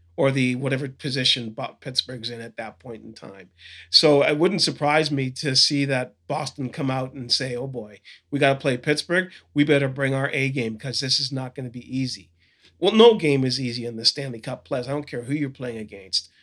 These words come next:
particularly in the first round. But if you're a team like the Pittsburgh Penguins and you come into the playoffs and you've had a tough season,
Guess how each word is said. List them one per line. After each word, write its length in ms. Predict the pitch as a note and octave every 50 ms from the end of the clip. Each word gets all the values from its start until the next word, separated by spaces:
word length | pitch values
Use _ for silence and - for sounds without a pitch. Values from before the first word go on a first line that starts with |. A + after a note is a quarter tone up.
| _ _
particularly 460 | - C#3 - F3+ E3 F3 E3 C#3+ C#3
in 120 | C3+ C3 B2+
the 60 | B2
first 420 | A#2+ - - C3 A#2+ A2+ - -
round. 380 | C#3 C3 C3+ B2 G#2+ G2+ G2+ - _ _ _ - - _ _
But 100 | - D3
if 160 | C#3+ C3 C3 D#3+
you're 160 | F3 F#3+ G3+
a 80 | F3+ -
team 400 | - - - F3 E3+ F3 E3 D#3+
like 220 | C#3 C#3 C3+ -
the 40 | B2
Pittsburgh 500 | - - D#3 D3+ - - - C#3 - -
Penguins 400 | - D#3 D3 C#3+ D3 D3+ D3 D3
and 120 | C#3 B2 B2+
you 80 | D3
come 220 | - - E3 D#3 D3
into 160 | D3 C#3+ C3+
the 80 | C3
playoffs 720 | C3 - D3+ D3 D3+ D#3 D#3 D#3 D#3 F#3+ F#3+ - - - - - - - - - -
and 140 | - C#3+ C#3+
you've 100 | C#3+ C#3
had 80 | D3 C3+
a 40 | C3
tough 300 | C3+ - E3 D#3 D3+ C#3+
season, 560 | - - E3+ E3+ E3+ E3 E3+ G3 A#3 B3